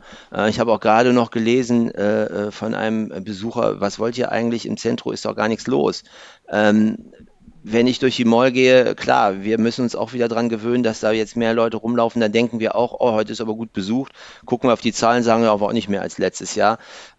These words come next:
Ähm, dass, dass dieses persönliche Gefühl hat, muss jeder haben. Und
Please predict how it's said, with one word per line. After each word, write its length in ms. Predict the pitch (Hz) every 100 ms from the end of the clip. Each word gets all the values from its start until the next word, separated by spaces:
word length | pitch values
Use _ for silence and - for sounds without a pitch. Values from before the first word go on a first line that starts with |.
| -
Ähm, 400 | 104 107 110 107
dass, 360 | - 104 - -
dass 240 | 120 113
dieses 260 | - 135 131
persönliche 540 | - 110 120 127 -
Gefühl 420 | 107 101 135 120 110
hat, 220 | 104 -
muss 240 | 107 -
jeder 380 | 101 101 90 90
haben. 260 | 87 90 -
Und 300 | 113 -